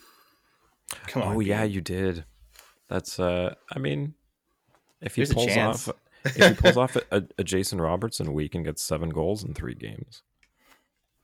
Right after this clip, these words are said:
Speaker 1: Couple
Speaker 2: Did you guys
Speaker 1: Schmaltzy
Speaker 2: see that?
Speaker 1: games, he'll figure it out.
Speaker 2: Did you guys see this? J-, uh, Jason Robertson has back-to-back hat tricks his last two games.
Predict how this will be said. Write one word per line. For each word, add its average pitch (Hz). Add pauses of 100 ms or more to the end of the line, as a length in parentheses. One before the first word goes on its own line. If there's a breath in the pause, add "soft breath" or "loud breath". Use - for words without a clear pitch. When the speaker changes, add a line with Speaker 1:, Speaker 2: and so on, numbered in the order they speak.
(200)
Speaker 1:
Couple 92
Speaker 2:
Did 98
you 113
guys -
Speaker 1:
Schmaltzy -
Speaker 2:
see 113
that? 110
Speaker 1:
games, 123
he'll 110
figure 82
it 80
out. 90 (680)
Speaker 2:
Did -
you 123
guys 143
see 139
this? 147
J-, -
uh, 107
Jason 107
Robertson 98
has 104
back-to-back 85
hat 80
tricks -
his 80
last 85
two 87
games. 95